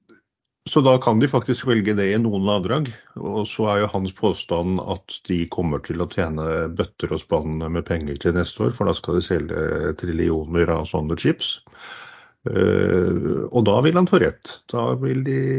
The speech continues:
eh, slippe å, å kjøre konverteringer på, med rabattert kurs. Men jeg tror ikke noe på det. Eh, men det er det ingen som får med seg, eh, før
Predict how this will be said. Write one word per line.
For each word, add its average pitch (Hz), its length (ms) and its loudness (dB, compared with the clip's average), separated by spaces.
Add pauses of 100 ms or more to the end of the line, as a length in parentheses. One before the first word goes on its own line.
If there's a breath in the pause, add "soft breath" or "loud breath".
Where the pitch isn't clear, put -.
(140)
eh, 127 720 0
slippe 123 320 2
å, 95 460 2 (680 loud breath)
å 110 140 0
kjøre 87 240 4
konverteringer 82 880 0
på, 85 100 0 (380)
med 87 180 -2
rabattert 80 460 -4
kurs. - 320 -10 (720 loud breath)
Men 113 440 6
jeg 117 140 2
tror 104 140 2
ikke 120 160 -2
noe 113 100 -4
på 117 140 4
det. 131 80 -2 (640)
Eh, 110 400 -2
men 113 280 0
det 104 200 6
er 110 400 0
det 110 80 2
ingen 85 320 -2
som 101 240 -4
får 92 260 0
med 76 140 -4
seg, 92 320 2
eh, 92 340 2
før 87 380 2